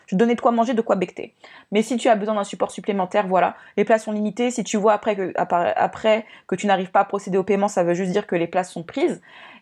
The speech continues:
Et, euh, par la suite, courant janvier, de toute façon, j'ouvre le coaching de groupe qui sera ouvert à un plus grand nombre. Comme ça, ce sera mensuel et vous pourrez me poser toutes les questions parce que je pense que oui, certains veulent aussi avoir une synergie de groupe pour avancer.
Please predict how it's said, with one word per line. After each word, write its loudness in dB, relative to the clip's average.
Et, 4
euh, 4
par 4
la 4
suite, -8
courant 0
janvier, 0
de 0
toute -8
façon, 0
j'ouvre 0
le 2
coaching -2
de -2
groupe -2
qui -4
sera 0
ouvert 2
à 0
un 2
plus -2
grand 0
nombre. 0
Comme 0
ça, 2
ce -4
sera 0
mensuel 2
et 2
vous -4
pourrez 0
me -4
poser -2
toutes 0
les 2
questions -4
parce 0
que -4
je -4
pense -2
que -6
oui, -4
certains 0
veulent 4
aussi 0
avoir 4
une 0
synergie -2
de -4
groupe -8
pour -2
avancer. -2